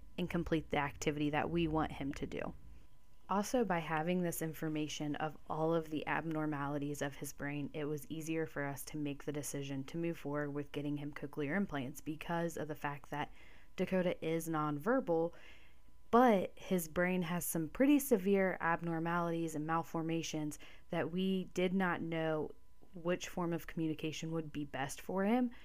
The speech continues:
So our whole mindset behind it was providing him all forms of communication is going to be the best way for him to understand communication.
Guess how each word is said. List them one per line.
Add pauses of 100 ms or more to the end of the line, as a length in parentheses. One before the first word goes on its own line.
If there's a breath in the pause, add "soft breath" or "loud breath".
(120)
So
our
whole
mindset
behind
it
was
providing
him (140)
all
forms
of
communication (360 loud breath)
is
going
to
be
the
best
way
for
him
to
understand
communication.